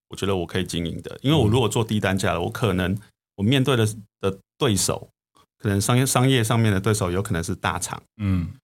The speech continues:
Speaker 1: 那大厂，呃，他们要做的，他们整个工厂发展的方向可能是快速、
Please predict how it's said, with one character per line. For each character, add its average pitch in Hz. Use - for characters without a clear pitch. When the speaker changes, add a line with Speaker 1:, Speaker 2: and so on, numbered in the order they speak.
Speaker 1:
那 160
大 156
厂， 85
呃， 101
他 143
们 135
要 127
做 110
的， -
他 -
们 156
整 107
个 101
工 127
厂 101
发 110
展 101
的 87
方 101
向 95
可 -
能 90
是 95
快 98
速、 90